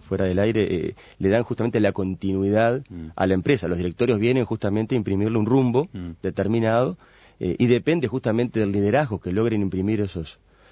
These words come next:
Speaker 1: eh, esos directorios, esos directores, <coughs> este, que, que, bueno, esas políticas que quieren llevar los gobiernos de turno, se-, logren el consenso, el, el apoyo convencido, digamos,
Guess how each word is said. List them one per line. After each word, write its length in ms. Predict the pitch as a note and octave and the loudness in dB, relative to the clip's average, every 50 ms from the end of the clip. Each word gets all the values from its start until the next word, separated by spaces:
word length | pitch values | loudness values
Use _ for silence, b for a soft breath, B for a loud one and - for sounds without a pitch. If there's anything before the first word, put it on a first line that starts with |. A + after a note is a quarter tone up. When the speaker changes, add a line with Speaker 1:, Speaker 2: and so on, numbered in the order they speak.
| b b b b - | b b b b -4
Speaker 1:
eh, 240 | - F2 E2+ D#2+ C2 | -2 0 0 0 0
esos 220 | F2+ F2 - G2+ F2+ | -2 0 0 0 2
directorios, 520 | G2 G2+ A2+ G2 - A2 A#2 A#2 A2 E2 | 2 2 0 2 2 2 2 2 0 -4
esos 180 | D#2+ F2 G2+ F2+ | -6 -6 -4 -2
directores, 420 | G2+ A#2 A2+ - A2+ A2 A2 B2+ | -2 -2 0 0 2 4 4 4
<coughs> 540 | C3 F#3+ C3 - - - - - _ _ - | 2 0 -4 -8 -14 -20 -20 -20 _ _ -8
este, 540 | G2 F#2 E2 - - F2+ E2+ D#2 C#2 C#2 - - | -8 -8 -8 -8 -10 -10 -8 -8 -10 -12 -10 -6
que, 160 | - F2+ D#2+ | -4 -4 -4
que, 160 | - - E2 | -4 -4 -4
bueno, 220 | D#2+ G2 G#2 G2 F2+ - | 0 0 0 0 -2 -4
esas 240 | - - - D#2 - _ _ | -8 -8 -8 -10 -12 _ _
políticas 560 | - F2+ F2+ G#2+ C3 - - G2+ F#2+ - E2+ | 0 0 2 2 0 0 -2 -6 -6 -6 -6
que 100 | E2 D#2+ | -8 -6
quieren 240 | C#2+ - F#2 F#2 F#2 | -4 -4 -2 -2 -2
llevar 240 | E2 F#2 F2+ G2 G2+ | -2 0 0 2 2
los 120 | F#2+ F#2+ | 2 0
gobiernos 360 | G2 G#2 G2+ G#2 A2 A#2+ C#3 | 0 0 0 0 0 0 -2
de 60 | E3 F3+ | -2 -2
turno, 340 | - E3 E3 - - A#3 D#3+ G#2+ G#2 - _ _ _ _ _ - | -2 -2 -2 0 -2 -4 -6 -10 -16 -20 _ _ _ _ _ -20
se-, 140 | - - - - - | -18 -16 -14 -8 -4
logren 460 | - A#2+ B2 C3 C3 C3+ C#3 C#3+ C#3+ | 0 2 4 4 4 4 4 2 0
el 100 | B2 G2+ | 0 -2
consenso, 460 | - G#2+ G#2 G2 - A#2+ C3 - A#2+ | -2 -4 -4 -4 -4 -6 -6 -4 -4
el, 200 | G2+ F#2 G2 - | -4 -2 -2 -2
el 100 | G#2 G#2+ | 0 0
apoyo 500 | G#2 G2+ - - C3 C3 A#2+ - B2+ A#2 G#2 | 0 0 0 2 2 2 2 0 -2 -2 0
convencido, 640 | - G#2 G2 F#2 G2+ G#2 - - B2 B2 A#2+ G#2+ | 0 0 2 2 2 0 0 2 2 2 4 4
digamos, 380 | G2+ G2 G#2 A2 A#2 A#2+ A2 | 4 4 4 2 2 0 -4